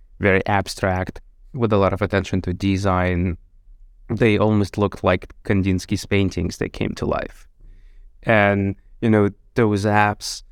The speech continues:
they were, uh, they dealt with the correlation of color, form, and sound. So all of those apps, when children interacted with them, by playing with an app, they would always create a music composition in one way or another.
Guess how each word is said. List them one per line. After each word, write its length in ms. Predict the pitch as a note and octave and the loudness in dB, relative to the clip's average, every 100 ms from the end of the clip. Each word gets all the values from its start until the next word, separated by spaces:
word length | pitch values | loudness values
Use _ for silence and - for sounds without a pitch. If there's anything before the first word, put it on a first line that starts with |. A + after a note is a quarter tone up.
| - _ - | -20 _ 0
they 180 | A2 G#2 | 2 4
were, 400 | G#2+ G#2+ G#2 G2 _ - - - | 4 4 2 0 _ -20 -16 -2
uh, 140 | A#2 | 0
they 160 | A2 G2+ | 2 0
dealt 360 | F#2+ A#2 A2+ A2 | 2 2 2 -4
with 100 | G#2+ | -4
the 80 | |
correlation 560 | - G#2+ G2+ G2 - G2 | -4 -2 0 0 -2 -6
of 160 | F#2+ - | -6 2
color, 380 | A2+ G#2+ G2+ | 4 4 2
form, 340 | F#2+ G#2 G2+ F#2 | -2 -2 -2 -2
and 140 | F#2 | -4
sound. 600 | - G#2+ G2+ F2 - - - - | -2 2 4 2 -8 -16 -20 -16
So 420 | - F#2 E2+ - | -4 -2 -2 -2
all 260 | A2 A#2 A2 | 4 6 6
of 60 | |
those 200 | G#2 G2 | 4 4
apps, 400 | G2+ F#2 F#2+ - - - - _ | 4 4 2 -4 -16 -20 -20 _
when 240 | G#2+ F#2+ E2+ | -2 0 0
children 460 | - A2 G2 F#2 - | 0 0 2 -2 -2
interacted 720 | G2+ G2 G2+ A2 C3 - G2+ | -6 -4 -2 0 0 -2 -2
with 160 | F#2+ F#2 | -4 0
them, 340 | F2 E2+ F2 - - - _ - - - | 0 0 -2 -6 -20 -20 _ -20 -20 -6
by 160 | - F#2 | -2 -2
playing 720 | - A2+ A#2+ B2+ B2 G#2+ G2 - - | 0 0 2 4 2 2 -2 -6 -4
with 160 | G2+ | 0
an 120 | F#2 G2 | 2 2
app, 380 | G#2 F#2 F2+ - - - | 2 2 -2 -6 -20 -2
they 120 | G#2 | 0
would 200 | F#2+ G2+ - - | 2 0 -4 -6
always 440 | B2 B2 A#2+ A#2 - | 2 4 4 2 -2
create 380 | - G#2 G2 F#2+ | -2 0 2 2
a 80 | |
music 320 | G2 G2 F#2+ - | 2 2 0 -2
composition 680 | F#2 F#2+ F#2+ F#2+ - F2+ F2+ | -4 -4 -2 -2 -4 -4 -2
in 120 | F#2 | 2
one 220 | F#2+ F#2+ | 2 2
way 180 | F#2 E2+ | 0 0
or 60 | |
another. 400 | F2 F2+ - - | -2 -4 -6 -10